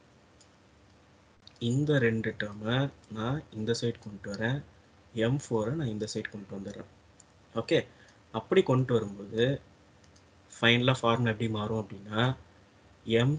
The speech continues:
த்ரீ minus எம் ஃபோர் is equal to எம் எஸ் minus எம் எஸ் by G.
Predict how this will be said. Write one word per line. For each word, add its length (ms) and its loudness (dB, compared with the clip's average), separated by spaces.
த்ரீ 160 2
minus 540 -2
எம் 200 -14
ஃபோர் 360 -4
is 100 -4
equal 340 -6
to 80 -2
எம் 140 0
எஸ் 140 -4
minus 460 -6
எம் 240 -12
எஸ் 140 -14
by 100 -8
G. 120 -2